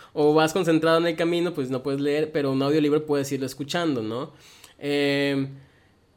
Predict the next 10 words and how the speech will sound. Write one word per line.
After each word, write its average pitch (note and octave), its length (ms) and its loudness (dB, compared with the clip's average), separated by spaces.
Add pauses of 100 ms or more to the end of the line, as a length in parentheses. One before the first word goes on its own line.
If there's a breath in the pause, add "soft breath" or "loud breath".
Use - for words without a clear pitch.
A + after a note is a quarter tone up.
(460)
incluso F#3 640 2
los G3+ 140 4
audiolibros, E3+ 540 4 (160)
yo D#3+ 420 4
ahora D#3 400 4
que C#3+ 80 -2
he - 20 0
empezado D3 460 0
a D#3 40 2
escuchar D3 480 -2